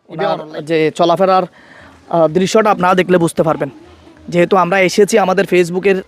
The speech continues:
Speaker 2: ইনকামের কিছুটা অংশ দিয়ে হলেও ওনাকে সহযোগিতা করব, তো সে কারণে কেন ওনাকে দিতে হচ্ছে সে বিষয়টাও কিন্তু দেখাবো। আইন একটু সামনে। প্রিয় দর্শক, আজকে এমন একটি জায়গায় এসেছি যার কেহ নেই, তার আল্লাহ আছে।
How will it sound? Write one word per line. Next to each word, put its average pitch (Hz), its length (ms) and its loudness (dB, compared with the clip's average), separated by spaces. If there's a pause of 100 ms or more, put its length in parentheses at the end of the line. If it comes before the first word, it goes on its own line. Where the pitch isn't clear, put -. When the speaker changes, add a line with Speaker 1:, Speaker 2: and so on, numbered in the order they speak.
(140)
Speaker 2:
ইনকামের 220 400 4 (180)
কিছুটা 285 340 2
অংশ 233 260 2
দিয়ে 220 200 4
হলেও 220 240 6
ওনাকে 202 300 0
সহযোগিতা 185 500 0
করব, 214 280 2 (760)
তো 185 100 4 (420)
সে 208 200 0
কারণে 233 500 2 (100)
কেন 240 200 2
ওনাকে 240 340 4
দিতে 196 180 -2
হচ্ছে 175 380 -4
সে 233 180 -2
বিষয়টাও 220 440 2
কিন্তু 202 360 -6 (100)
দেখাবো। 160 300 -4 (280)
আইন 254 200 -4
একটু 269 160 -10
সামনে। 262 120 -12
প্রিয় 247 140 0
দর্শক, 330 280 0
আজকে 247 320 0
এমন 269 260 4
একটি 269 180 -2
জায়গায় 208 340 2
এসেছি 233 420 2 (800)
যার 214 340 2
কেহ 220 260 2
নেই, 254 300 2 (280)
তার 180 240 0
আল্লাহ 185 340 4
আছে। 156 260 -6